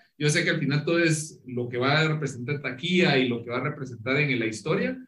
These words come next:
pero creo que sí, mucha gente que estaba involucrada en la producción le tenía mucho cariño al actor y ellos dijeron,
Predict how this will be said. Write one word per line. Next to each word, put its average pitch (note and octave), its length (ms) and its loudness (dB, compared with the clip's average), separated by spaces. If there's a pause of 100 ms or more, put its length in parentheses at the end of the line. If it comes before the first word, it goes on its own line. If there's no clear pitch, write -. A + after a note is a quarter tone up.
(200)
pero E3+ 200 4
creo G3 200 8
que F#3+ 140 4
sí, F#3 280 0
mucha F#3+ 300 6
gente G3 320 -2
que C3 60 -8
estaba D3+ 240 -2
involucrada E3 540 4
en C#3 60 -2
la B2+ 140 -6
producción B2 680 -4 (800)
le F3 200 4
tenía E3 320 4
mucho F#3+ 300 4
cariño D#3 280 0 (280)
al F3+ 80 2
actor F#3+ 320 0
y F#3 120 0
ellos F#3 260 6
dijeron, E3+ 400 0